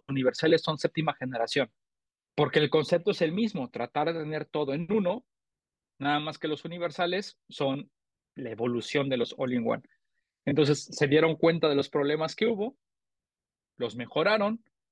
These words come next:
y lo que yo creo que ha sido un gran error, eh, Leo,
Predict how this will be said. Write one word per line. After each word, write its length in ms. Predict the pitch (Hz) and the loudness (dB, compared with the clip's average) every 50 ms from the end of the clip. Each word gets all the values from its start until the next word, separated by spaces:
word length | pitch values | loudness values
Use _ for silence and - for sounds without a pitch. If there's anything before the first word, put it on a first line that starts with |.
| _ _ _ _ _ _ _ _ _ _ _ _ _ | _ _ _ _ _ _ _ _ _ _ _ _ _
y 140 | - 208 196 | -4 -2 0
lo 240 | 190 185 180 170 - | 0 0 0 -2 -2
que 160 | - 160 147 | -6 -4 0
yo 200 | 143 214 214 214 | 2 2 2 2
creo 300 | - 208 202 214 220 - | -2 0 0 0 0 -2
que 80 | - 196 | -8 -10
ha 60 | - | -10
sido 240 | - - 190 180 180 | -8 -8 -6 -6 -6
un 60 | 175 | -4
gran 200 | 170 185 190 180 | -4 -6 -4 -4
error, 400 | 165 156 147 156 170 170 - - | -6 -6 -4 -4 -4 -4 -6 -10
eh, 260 | - 139 131 135 135 | -10 -6 -4 -4 -4
Leo, 340 | 135 143 156 160 165 180 _ | -2 2 2 2 2 0 _